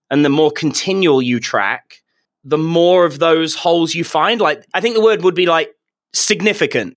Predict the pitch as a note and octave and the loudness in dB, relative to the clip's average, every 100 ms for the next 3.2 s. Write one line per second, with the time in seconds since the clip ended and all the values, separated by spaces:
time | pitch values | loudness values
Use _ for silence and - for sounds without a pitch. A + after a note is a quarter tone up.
0 | _ G3 G#3+ G#3+ F3+ F#3+ F#3+ F#3 F3 G3 | _ -2 0 -2 0 0 0 -2 -2 -2
1 | F3 E3+ E3 - D3+ E3+ - C#3+ C3+ C3+ | 0 0 0 -2 -2 -2 -2 -2 -2 0
2 | D3 D3+ F3 F#3+ D#3+ D3 B2 - F#2+ - | 2 4 4 2 2 0 -2 -2 -4 -4
3 | G2+ F2+ | -6 -8